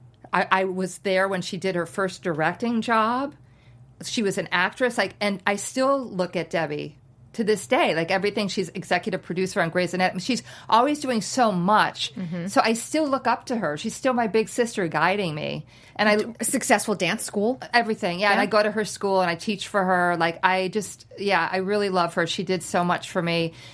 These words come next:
Speaker 1: Just, just still does. Like, just watching her. So, um, A-, so she's number one.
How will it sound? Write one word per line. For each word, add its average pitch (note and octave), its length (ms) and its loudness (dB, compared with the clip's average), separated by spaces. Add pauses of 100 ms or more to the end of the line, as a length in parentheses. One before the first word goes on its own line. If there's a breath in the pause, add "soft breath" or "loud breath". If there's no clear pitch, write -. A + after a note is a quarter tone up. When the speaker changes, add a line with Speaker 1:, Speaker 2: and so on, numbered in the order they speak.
Speaker 1:
Just, - 300 -2 (160)
just - 360 -4 (1300 soft breath)
still - 340 2
does. D3 340 0
Like, F3 220 -6
just F#3+ 200 -8
watching E3+ 460 0
her. D#3 200 -2
So, F3+ 380 0
um, F#3 240 0 (100)
A-, A#3 320 -2
so G3+ 340 2 (840)
she's C#4 380 -4
number A3+ 240 2
one. E3 420 -2